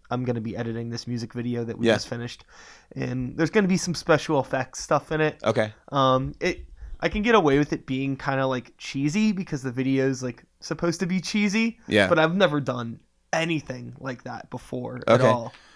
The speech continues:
Speaker 2: A great place to start is, uh, videocopilot dot net.
Speaker 1: Okay.
Speaker 2: They, uh,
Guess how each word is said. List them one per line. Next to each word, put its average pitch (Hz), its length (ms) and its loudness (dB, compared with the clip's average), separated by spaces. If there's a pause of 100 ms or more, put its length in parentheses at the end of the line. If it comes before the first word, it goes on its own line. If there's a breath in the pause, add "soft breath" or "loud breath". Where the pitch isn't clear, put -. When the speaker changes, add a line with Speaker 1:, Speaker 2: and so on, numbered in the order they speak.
(160 soft breath)
Speaker 2:
A 110 160 6
great 117 340 4
place 143 180 4
to 101 80 -4
start 101 440 4
is, 95 200 -2
uh, 95 300 0
videocopilot 95 720 0
dot 92 180 -2
net. 98 220 -4 (320)
Speaker 1:
Okay. 156 280 -2 (240)
Speaker 2:
They, 92 480 0
uh, 90 640 -4